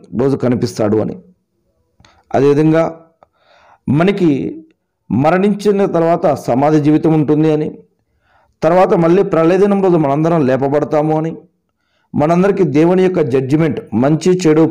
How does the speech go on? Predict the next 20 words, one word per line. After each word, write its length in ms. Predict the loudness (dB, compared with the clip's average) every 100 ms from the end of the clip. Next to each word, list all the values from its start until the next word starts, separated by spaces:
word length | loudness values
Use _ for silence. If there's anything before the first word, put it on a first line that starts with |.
| 0
పాపం 260 | 0 -2 -2
పుణ్యం, 300 | -2 -2 -2 -2
హరాం 280 | -2 0 0 0
హలాల్ 280 | 0 2 0 0
జీవితాన్ని 420 | 0 0 0 0 0
బట్టి 240 | -2 -2 -2 -6 -20 _ _ -2
మనందరికీ 500 | 0 2 2 2 2 2
కూడా 140 | 0 0
దేవుడు 260 | 2 2 0 0
judgment 440 | -2 0 0 0 -4
ఇచ్చి, 200 | -2 -2 -2 -4 -6
తీర్పు 300 | 0 0 2 0 0
ఇచ్చి, 240 | 0 0 0 -6 -20 -18 -6
స్వర్గం 400 | -2 0 0 0
మరియు 200 | 2 2 2
నరకానికి 400 | 0 0 -2 -2 -2
పంపిస్తాడు. 520 | -4 -4 -2 0 0 -2 -10 _ -4
ఆ 20 | -2
యొక్క 140 | -2 -2
స్వర్గం 320 | -4 0 0